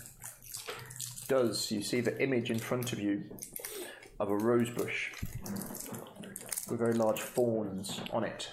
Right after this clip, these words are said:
and you can see something behind it. What do you do?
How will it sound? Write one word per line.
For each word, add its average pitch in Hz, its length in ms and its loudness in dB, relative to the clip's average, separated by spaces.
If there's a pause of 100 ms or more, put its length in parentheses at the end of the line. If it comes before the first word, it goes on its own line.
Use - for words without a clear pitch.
(500)
and 113 100 -2
you 104 80 -2
can 101 140 -4
see 110 340 0
something 107 520 -2 (340)
behind - 420 -2
it. - 220 -4 (1200)
What 110 140 -2
do - 60 -4
you 95 60 0
do? - 180 -2